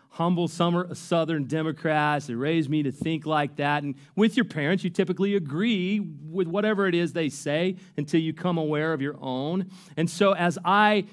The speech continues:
started to pay attention to politics, I found myself just agreeing with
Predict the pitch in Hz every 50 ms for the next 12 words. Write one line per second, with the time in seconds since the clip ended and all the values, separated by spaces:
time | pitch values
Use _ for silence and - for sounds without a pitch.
0 | - - - - - 226 233 262 262 226 - - 226 214 202 202 175 - 196 190
1 | - 170 156 160 - - 180 190 226 240 226 190 - - 180 170 - 190 175 170
2 | - 202 202 214 226 220 202 202 - 190 170 127 180 180 - - - 190 175 156
3 | 135 120 143 151 175 214 262 294 330 302 233 196 175 170 160 160 165 165 160 156
4 | -